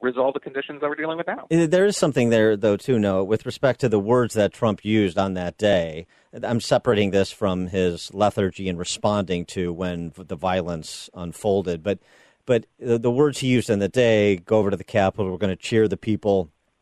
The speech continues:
Speaker 2: that support us, and we're gonna not cheer the people that don't, and we're gonna peacefully," and he used that word peacefully,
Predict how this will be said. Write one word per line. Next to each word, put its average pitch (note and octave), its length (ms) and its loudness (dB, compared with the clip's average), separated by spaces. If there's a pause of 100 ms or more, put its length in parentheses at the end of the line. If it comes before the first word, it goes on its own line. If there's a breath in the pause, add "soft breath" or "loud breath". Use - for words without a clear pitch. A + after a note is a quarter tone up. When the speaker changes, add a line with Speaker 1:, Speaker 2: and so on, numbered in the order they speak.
(200)
Speaker 2:
that G#2+ 160 -2
support G#2 380 0
us, G2 240 4
and F2+ 200 -4 (360 soft breath)
we're G2+ 100 -6
gonna G2+ 140 0
not G2+ 240 -2
cheer G#2+ 160 2
the F2+ 100 -4
people G2+ 300 -4
that F2+ 160 0
don't, G2+ 420 2
and F#2 160 -4
we're G2 80 -2
gonna F2+ 140 -4
peacefully," G#2 720 0
and F2+ 100 -2
he F2 80 -6
used G2+ 300 0
that F#2+ 220 0
word G2 320 0
peacefully, G2+ 680 -2